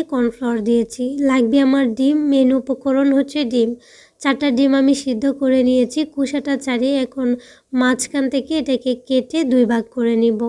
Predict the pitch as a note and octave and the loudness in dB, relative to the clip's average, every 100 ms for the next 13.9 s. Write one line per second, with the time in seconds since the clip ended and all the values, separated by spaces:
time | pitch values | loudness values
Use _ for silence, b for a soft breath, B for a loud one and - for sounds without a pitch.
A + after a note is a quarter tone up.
0 | A#3+ b b b - C#4+ C#4 C#4+ C#4+ C4+ | -8 b b b -6 0 2 2 0 -2
1 | E4 E4 C#4 B3 C#4 - C4+ C#4 C4+ A#3+ | 0 0 -2 -2 -6 -6 -4 0 2 2
2 | C4+ C#4 C#4 C4+ D#4 D#4 D4+ C#4+ C#4 C#4 | 0 -2 -2 -2 0 -2 -2 0 2 2
3 | C4+ A#3+ A#3+ A#3+ C4+ C4 C4 A#3+ B3 A3+ | 0 0 2 0 -2 0 0 -2 -4 -2
4 | D#4 E4+ B B B - C#4+ B3+ C#4 A#3+ | -4 -6 B B B -6 0 2 2 2
5 | A#3+ - D4 C4+ D4+ C4+ B3+ B3 C4 C4+ | 0 -4 -4 0 2 2 2 2 -2 -4
6 | C4 C#4 C4+ C4 B3+ C4 B3+ D#4+ D#4 B3+ | -4 0 2 2 2 0 0 0 2 2
7 | B3 C#4 A3+ A#3+ A#3+ C4+ B3+ B3 A#3+ D4 | 0 -2 0 0 0 -4 -2 -2 -2 -2
8 | B3+ C4 A#3+ C4 C4 A#3+ D#4 C4+ A#3+ - | 0 0 -2 -2 -4 -4 -4 -2 -4 -6
9 | B3 C4 B3 B3 B3+ B3 B3+ A#3+ A#3+ B3+ | -4 0 0 2 0 -2 -2 -4 -4 -4
10 | B3+ B3+ A#3+ B3+ B3+ B3+ C#4 D#4+ - _ | -2 0 -2 -4 -4 -2 -2 -4 -8 _
11 | _ _ _ _ _ _ E4 B3 D4 C#4+ | _ _ _ _ _ _ 2 4 6 6
12 | C4 C#4+ C#4+ D4+ C#4+ E4 C4+ B3+ C#4 C4+ | 4 2 0 -2 -2 -2 -4 -2 -4 0
13 | C4+ C4+ B3 B3+ - D#4 C#4+ C#4 | 2 2 2 -2 -2 -2 -2 -2